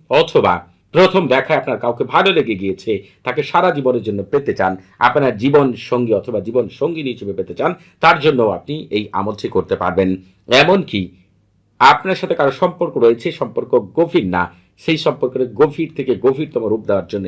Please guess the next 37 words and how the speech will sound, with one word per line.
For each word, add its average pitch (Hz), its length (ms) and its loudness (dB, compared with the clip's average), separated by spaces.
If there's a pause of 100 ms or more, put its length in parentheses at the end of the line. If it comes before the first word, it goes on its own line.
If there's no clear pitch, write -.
(100)
আমল 90 220 -6
করতে 87 200 -10
পারবেন। 87 340 -4 (340)
আপনার 165 260 2
স্বামী 156 280 2
অথবা 139 200 -4 (100)
স্ত্রীর 156 260 -8
জন্য 107 140 -2 (140)
আমল 101 220 -6
করতে 92 260 -8
পারবেন। 123 280 2 (340)
আপনার 120 340 0 (400)
পরিবারের 151 400 6
কোনো 113 100 -2 (100)
সদস্যকে 151 460 -2 (100)
দূর 143 120 2 (100)
থেকে 131 180 -2 (160)
আপনার 110 240 -8
কাছে 98 240 -8
হাজির 117 260 -4
করার 90 240 -4
জন্য 87 160 -6
করতে 90 320 -8
পারবেন। 120 260 2 (340)
আপনার 127 340 2
শ্বশুর 135 340 -4
বাড়ি 107 140 0
আত্মীয় 98 360 -10
স্বজন 147 260 2 (420)
অথবা 156 360 2
অন্যান্য 123 300 -2
আত্মীয় 101 320 -8
স্বজন, 117 260 -2 (100)
পাড়া 107 220 -4 (100)
প্রতিবেশী, 92 400 -10 (100)
বন্ধু 120 220 -4
বান্ধব, 104 260 -8